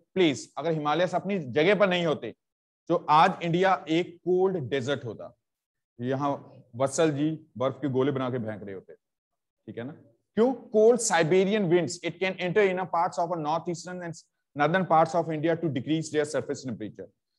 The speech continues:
Existence of Himalayas restricted the enter, uh, entering of a such cold Siberian winds। In the other side, the existence of a Himalayas it leads to the monsoonal rainfall in India।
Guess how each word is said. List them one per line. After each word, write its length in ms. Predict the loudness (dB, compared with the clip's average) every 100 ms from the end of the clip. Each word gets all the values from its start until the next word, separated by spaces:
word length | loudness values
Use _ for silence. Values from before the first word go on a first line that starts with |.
| _ _
Existence 520 | -2 2 2 2 2 4
of 240 | 4 2
Himalayas 600 | -2 0 4 4 2 -2
restricted 680 | -10 -8 -8 -2 2 2 2
the 260 | 2 2 -4 _ _ _ _ _ -6
enter, 500 | -2 0 4 6 4 2
uh, 140 | -2 0
entering 360 | -2 0 0 2
of 160 | 2
a 60 | 0
such 340 | -4 -6 -6 _
cold 280 | 4 4 4
Siberian 580 | 0 0 2 0 -2 -6
winds। 300 | -10 -14 -20 _ -4
In 120 | 2
the 120 | 4
other 180 | 4 2
side, 300 | 2 2 2
the 120 | 0 -4
existence 580 | -4 0 0 2 -2 0
of 140 | -2
a 60 | -2
Himalayas 520 | -2 0 2 2 0 -6 _ -8
it 100 | -4
leads 300 | 0 0 2
to 120 | 2
the 100 | 2
monsoonal 720 | 2 0 -4 -4 -4 -4 -2 0
rainfall 440 | 0 0 0 0
in 220 | 0 -6
India। 240 | -6 -8